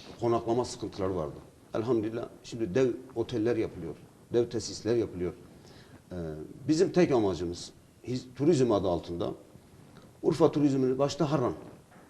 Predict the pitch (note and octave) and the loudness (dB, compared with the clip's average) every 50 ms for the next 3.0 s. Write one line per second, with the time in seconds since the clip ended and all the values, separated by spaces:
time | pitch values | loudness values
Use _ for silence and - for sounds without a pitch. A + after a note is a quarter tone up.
0 | - - - - - - - A2 B2 B2+ B2+ C3+ - C#3+ B2+ - B2+ - G#2+ F#2 | -20 -20 -20 -20 -20 -20 -6 0 2 4 4 4 2 0 -4 -4 -4 -4 -4 -6
1 | D#2+ - - - - - - _ - _ - - - - - - - - A2+ G#2+ | -6 -6 -10 -12 -16 -18 -20 _ -20 _ -20 -20 -20 -20 -18 -10 -6 -4 -4 -4
2 | - - - - - - - - - - - - - D3 E3+ - D3 B2+ - G2 | -4 -8 -14 -18 -18 -20 -20 -20 -20 -20 -16 2 6 6 6 6 4 0 -2 -4